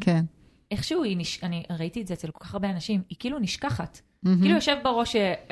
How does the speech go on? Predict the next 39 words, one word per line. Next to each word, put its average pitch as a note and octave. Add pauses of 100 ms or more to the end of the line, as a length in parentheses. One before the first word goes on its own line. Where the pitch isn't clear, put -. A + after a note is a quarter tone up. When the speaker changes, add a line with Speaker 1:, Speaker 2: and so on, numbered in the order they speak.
Speaker 2:
שצריך F3+
לשים E3+
בגן. D#3+ (280)
Speaker 1:
ושלושת G#3+
אלפים A3
שקלים G#3
זה G3+
כאילו F#3
החלק F#3
הזול, F3+
זה E3+
כאילו, E3+
זה E3+ (300)
יכול G3
להיות F#3+
גם, E3+
נגיע E3+
לחמש, D#3
חמשת -
אלפים A#3
וששת -
אלפים. G#3+
ו- E3+
Speaker 2:
בימים E3
אלה A#3
כשאנחנו E3+
מקליטות, D#3+
Speaker 1:
מהמם. F3
Speaker 2:
הסכומים F#3+
נהיו F3+ (260)
מוטרפים. D#3+ (180)
כאילו, D3+ (200)
אני, D#3+ (100)
חמשת F3
אלפים C4
זה F#3
הפך G3+
להיות F#3+
השגרה. E3